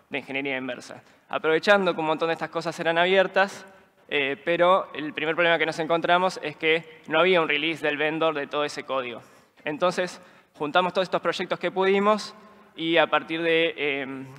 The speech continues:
algunos strings que encontramos en el binario, reconocimos cuál era el compilador y buildeamos todos esos proyectos de la forma más similar que pudimos al router. Sin embargo,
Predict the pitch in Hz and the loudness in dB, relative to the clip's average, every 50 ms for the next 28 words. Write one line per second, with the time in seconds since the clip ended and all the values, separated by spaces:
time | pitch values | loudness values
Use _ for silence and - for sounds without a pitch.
0 | 139 - - - 156 160 160 151 - 165 - 170 185 175 - 165 - 139 139 139 | -18 -6 -4 -2 -2 0 -2 -4 -6 -10 -8 -8 -8 -8 -8 -10 -10 -8 -6 -4
1 | 131 139 151 165 165 160 - 160 147 151 151 165 185 202 196 196 190 202 214 214 | -4 0 0 0 0 0 -4 -4 -4 -2 -2 0 4 6 6 6 6 6 2 2
2 | 208 208 - - - - - - - - - 135 - 147 143 151 156 - 190 190 | 2 -2 -8 -20 -20 -20 -20 -20 -14 -10 -10 -6 -4 -4 -4 -4 -4 -4 -2 -2
3 | 185 180 - 170 165 170 175 175 165 170 160 175 175 175 170 170 180 185 190 196 | -2 0 0 2 4 4 2 2 2 0 -2 0 2 4 4 6 6 6 6 4
4 | 214 - - 139 156 160 165 165 139 147 143 143 151 156 156 147 143 - 147 147 | 2 0 -2 -4 -2 -2 -2 -4 -4 -6 -4 -2 -2 0 -2 -2 -4 -6 -6 -6
5 | - 139 143 143 - 139 139 - - 151 143 - 175 170 170 - - - - - | -6 -10 -16 -14 -10 -10 -10 -6 -6 -8 -6 -4 -4 -4 -4 -6 -16 -20 -20 -20
6 | _ _ _ _ _ _ - 147 156 147 - - 185 185 175 170 180 175 - 180 | _ _ _ _ _ _ -4 -2 -2 0 2 2 4 4 6 4 2 0 0 0
7 | 170 170 175 165 175 143 151 156 156 160 156 - 139 135 131 131 120 - 120 - | 2 2 2 2 0 -2 -2 -2 -2 -2 -2 -2 -4 -4 -4 -8 -10 -12 -14 -14
8 | 131 - _ _ _ _ _ - - 156 156 160 175 180 202 202 196 202 202 208 | -16 -20 _ _ _ _ _ -10 -8 -4 -2 -2 2 4 6 6 6 6 4 2
9 | 214 220 208 | 2 2 0